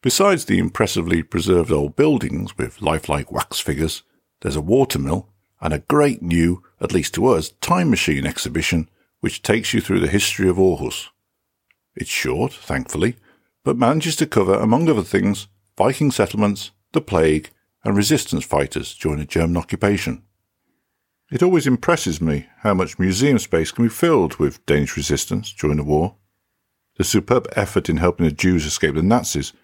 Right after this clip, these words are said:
is certainly something to be very proud of. But Danish resistance, however brave, was a little limited, especially at the beginning, and the less said about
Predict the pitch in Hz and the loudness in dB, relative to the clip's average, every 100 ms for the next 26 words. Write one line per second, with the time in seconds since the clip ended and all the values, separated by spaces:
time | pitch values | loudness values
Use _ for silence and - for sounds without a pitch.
0 | _ _ _ - - 151 78 76 85 78 | _ _ _ -6 0 2 2 0 -2 -2
1 | 73 69 69 69 69 67 - 110 107 76 | -2 -4 -6 -4 -4 -2 2 2 2 0
2 | - _ _ _ _ _ _ _ _ 90 | -6 _ _ _ _ _ _ _ _ -4
3 | 85 123 123 113 107 180 - - 82 - | 0 2 2 0 0 0 0 -2 -2 -4
4 | - _ _ _ _ 85 82 76 - 151 | -16 _ _ _ _ 0 0 -2 0 2
5 | 135 71 71 _ _ _ _ _ _ _ | 2 2 -2 _ _ _ _ _ _ _
6 | _ 143 127 - - 156 147 92 78 73 | _ -4 -4 -4 -2 2 4 2 2 0
7 | - - _ _ _ _ _ _ _ _ | -4 -12 _ _ _ _ _ _ _ _
8 | - - - 139 - 80 67 76 85 78 | -6 -4 0 0 2 0 0 -2 0 2
9 | 65 - _ _ _ _ _ _ _ 87 | -2 -6 _ _ _ _ _ _ _ 0
10 | 87 90 98 - 95 82 73 | 2 4 2 0 0 2 0